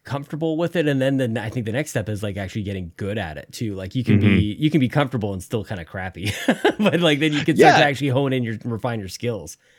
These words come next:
Speaker 2: Exactly, and it never ends, right? You're just
Speaker 1: Oh, that's for sure.
Speaker 2: constantly refining it, where it's gonna be in the audio realm, or it's gonna be on video, or just the way
Speaker 1: Mm-hmm.
Speaker 2: I edit. I'll be like, "I am not gonna be happy with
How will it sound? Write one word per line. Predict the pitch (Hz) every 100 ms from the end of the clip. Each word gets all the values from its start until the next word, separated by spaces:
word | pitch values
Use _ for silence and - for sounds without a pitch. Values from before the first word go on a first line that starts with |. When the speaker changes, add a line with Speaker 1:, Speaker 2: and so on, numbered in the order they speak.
| _ _ -
Speaker 2:
Exactly, | 214 240 269 165
and | 180 214
it |
never | 240 190 147
ends, | 165 113 92
right? | 98 110
You're | 131
just | 127 123
Speaker 1:
Oh, | 117
that's | 107
for | 147
sure. | 160
Speaker 2:
constantly | 165 95 90 123
refining | 113 107 - 131 139 127 101
it, | 95
where | 104 101
it's | 101 -
gonna | 117
be | 107 107
in | 104 101
the |
audio | - 123 131 123
realm, | 101 98 92 92
or | 92
it's | 90
gonna | 120 123
be | 117
on | 110 101
video, | 92 104 117 101 95
or | 95 95
just | 98 92 - -
the | 107 95
way | 104
Speaker 1:
Mm-hmm. | 104 110 92
Speaker 2:
I |
edit. | 127 104 90
I'll | 92
be | 104
like, | 101 -
"I | 110 120
am | 117 110 107
not | 104
gonna | 113
be | 104 101
happy | 117 127 - 98
with | 95 90